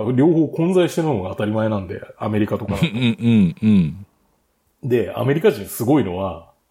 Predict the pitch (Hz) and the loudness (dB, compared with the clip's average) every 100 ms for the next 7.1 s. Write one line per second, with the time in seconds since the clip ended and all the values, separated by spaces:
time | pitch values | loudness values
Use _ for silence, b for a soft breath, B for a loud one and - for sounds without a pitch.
0 | _ _ _ _ - 139 104 104 214 294 | _ _ _ _ -4 -4 -2 2 4 4
1 | 254 - 269 107 92 - 139 - 95 101 | 2 2 0 0 -6 -6 -6 -4 -10 -10
2 | 98 147 - 233 233 214 190 175 160 117 | -8 -4 -2 -2 0 0 0 0 0 -2
3 | 113 - - - _ _ _ _ _ _ | -2 -4 -12 -20 _ _ _ _ _ _
4 | _ - 180 185 202 131 160 151 - 110 | _ 0 4 4 4 0 -6 -8 -6 -2
5 | 101 104 101 92 92 139 185 107 98 123 | 0 -2 -2 -4 0 4 4 2 0 0
6 | 98 95 98 90 104 101 123 190 98 - | 0 -2 -8 -4 -4 -2 0 0 -2 -12